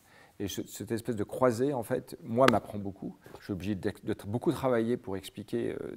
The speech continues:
la physique aux biologistes, surtout quand les physiciens sont là dans la salle, et la biologie aux physiciens, au sens où on doit faire l'économie de toute une série de détails pour arriver au concept,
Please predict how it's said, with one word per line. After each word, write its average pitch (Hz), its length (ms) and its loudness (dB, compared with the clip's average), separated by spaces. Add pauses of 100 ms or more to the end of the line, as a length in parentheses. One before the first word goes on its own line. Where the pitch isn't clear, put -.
la 98 120 -6
physique 107 300 -6
aux 101 40 -4
biologistes, 98 640 -6 (180)
surtout 113 220 -4
quand 104 160 -4
les 104 80 -8
physiciens 104 400 -4
sont 95 160 -10
là 98 100 -2
dans 92 120 -6
la 92 100 -6
salle, 110 340 -2 (360)
et 117 160 8
la 110 100 8
biologie 107 560 2
aux 120 40 -2
physiciens, 104 560 -6 (680)
au 127 100 -8
sens 120 220 -2
où 104 40 -6
on 107 40 0
doit 101 120 -2
faire 104 120 -4
l'économie 120 640 2 (240)
de - 60 -10
toute 160 200 -2
une 143 80 0
série 117 300 0
de 113 60 -4
détails 120 340 2
pour 107 260 -4
arriver 104 320 0
au - 160 -2
concept, - 540 -8